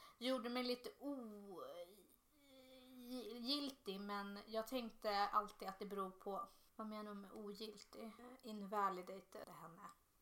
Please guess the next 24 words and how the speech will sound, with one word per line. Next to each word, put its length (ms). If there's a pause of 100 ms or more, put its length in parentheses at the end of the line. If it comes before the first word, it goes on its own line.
(380)
Men 260
det 380
tänkte 360
alltid 260
att 40
det 80
beror 220
på 220
att 260
det, 320
det 160
inte 320
förstod. 720
Båda 320
är 120
neurotypiska 840
eftersom, 520 (420)
aha, 320
båda 340
har 240
A 80
D 120
H 160
D. 100